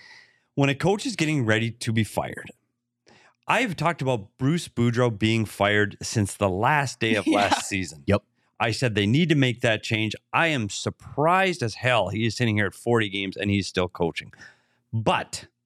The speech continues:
Speaker 1: this is a team that expected to make the playoffs this year or at least compete to be in the playoffs. They had no idea they were gonna be this bad. Now, when you see how important Connor Bedard can be to your franchise, uh, Craig, I don't know why.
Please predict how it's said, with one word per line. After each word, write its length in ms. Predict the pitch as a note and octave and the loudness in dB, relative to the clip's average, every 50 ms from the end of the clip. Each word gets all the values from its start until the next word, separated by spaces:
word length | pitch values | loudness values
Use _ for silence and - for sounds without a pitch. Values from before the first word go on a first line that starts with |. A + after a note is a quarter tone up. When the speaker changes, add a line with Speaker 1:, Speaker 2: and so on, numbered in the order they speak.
| _ - | _ -2
Speaker 1:
this 120 | C3 C#3 | -2 -2
is 60 | C3 F3+ | 0 0
a 80 | G3 | -2
team 220 | C#3+ A#2 D3+ D3+ B2+ | 0 0 0 2 2
that 40 | |
expected 400 | G#2 F#2+ - - C#3+ C#3+ - G#3 | 2 0 -2 -2 -4 -2 0 0
to 60 | F#3 F#3 | 0 2
make 160 | F#3 F#3+ F3+ | 2 0 0
the 80 | E3 | -2
playoffs 340 | D3 - C#3+ C3+ C3 B2+ - | -2 0 2 2 2 0 -2
this 160 | - A#2+ - | -4 -2 0
year 80 | C3+ C3+ | 2 2
or 180 | B2 A2+ B2 B2+ | 2 2 2 0
at 120 | B2 - | 0 0
least 300 | B2+ D3+ D#3+ D#3 - - | 0 2 2 0 -2 -4
compete 640 | - - D#3+ D3 - - - E3+ F3 D#3+ - - - - _ _ _ _ _ _ _ - | -4 0 0 0 0 0 0 2 2 2 0 -4 -10 -16 _ _ _ _ _ _ _ -2
to 80 | C3 | 0
be 160 | B2 C3 C3 | 2 2 4
in 80 | B2+ A#2 | 4 4
the 80 | A2+ G#2+ | 2 2
playoffs. 380 | - A#2+ A#2 G#2+ G#2 G2 - | 2 2 4 4 2 2 0
They 100 | - B2+ | -2 0
had 180 | B2+ A2+ G#2+ A2 | 0 0 0 0
no 220 | A#2+ C#3 D3 D3 | 2 2 2 2
idea 240 | C3+ B2+ A#2+ A#2+ A#2 | 2 0 0 0 0
they 140 | A2 A2+ A2 | 0 0 0
were 40 | G2+ | 2
gonna 160 | G#2+ G#2 G#2 | 2 0 0
be 100 | G2+ G2+ | 0 0
this 200 | F#2 B2 A#2+ - | 0 -2 -2 -2
bad. 320 | - C3 A#2 G#2 G2+ G2 | -2 -2 0 0 -2 -2
Now, 540 | G#2+ A#2+ D3 F#3 A3+ C4 C#4+ D4 D#4 E4+ F4 _ _ _ _ _ _ _ _ _ _ _ _ _ _ _ _ _ - | 0 0 2 2 2 2 2 2 2 0 -2 _ _ _ _ _ _ _ _ _ _ _ _ _ _ _ _ _ -2
when 160 | C#3 C#3+ D3 | 0 2 4
you 100 | C#3+ C3+ | 4 2
see 220 | B2 - G3 F#3+ | 0 0 -2 0
how 200 | E3+ D#3 F3 F#3 | 0 2 2 2
important 380 | F3+ D#3+ A#2+ - F3+ D3 D#3 C#3 | 2 2 2 2 0 2 2 2
Connor 160 | D3 D#3 D3+ | 2 2 2
Bedard 340 | C#3+ C#3 B2 C3 C3+ C#3+ C#3 | 4 4 4 4 2 2 0
can 120 | - B2 | 0 0
be 180 | A2 A2+ B2 C#3+ | 2 2 2 2
to 160 | B2+ - E3 | 0 0 0
your 80 | D#3+ D3+ | 0 2
franchise, 460 | - E3 E3 E3 - F#3 F3+ E3+ D#3 | 2 0 0 2 2 0 0 0 -2
uh, 160 | - - - - | -6 -10 -12 -6
Craig, 220 | - - G#3 F#3+ | -2 0 0 2
I 160 | C#3+ A#2+ E3+ | 2 2 2
don't 160 | A3 C#4 C#4+ G#3+ | 2 2 2 2
know 80 | C#3+ | 2
why. 460 | B2 A2 A#2 C3 D3+ F3+ G3 G3 F3+ | 2 2 2 2 2 4 2 2 0